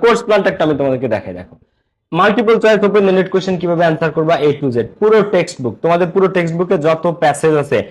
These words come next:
সব কমপ্লিট করা হবে, এমসিকিউ ওপেন এন্ডেড কোশ্চেন, এরপরে ফ্লো চার্ট বা ইনফরমেশন ট্রান্সফার, বেস্ট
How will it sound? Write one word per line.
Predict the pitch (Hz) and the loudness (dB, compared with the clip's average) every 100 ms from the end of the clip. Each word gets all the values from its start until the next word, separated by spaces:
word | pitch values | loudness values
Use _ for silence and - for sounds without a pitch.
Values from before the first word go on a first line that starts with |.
| - - | -12 -4
সব | 170 165 - 147 | -2 -2 -2 -2
কমপ্লিট | 156 151 143 139 | 0 0 0 -2
করা | 147 139 | 0 0
হবে, | 139 151 | 2 2
এমসিকিউ | 143 143 143 151 | 2 -2 -4 -2
ওপেন | 135 139 | 0 0
এন্ডেড | 131 123 - | 0 -2 -4
কোশ্চেন, | 123 - | -8 -2
এরপরে | 170 180 208 | -2 0 0
ফ্লো | 208 170 175 - | 0 0 0 0
চার্ট | 120 98 139 | -2 -2 0
বা | 175 | 0
ইনফরমেশন | 160 151 147 143 | 0 -4 -6 -6
ট্রান্সফার, | 127 127 - 104 95 - - - 151 | -4 -4 -4 -8 -8 -14 -18 -6 0
বেস্ট | 196 | 0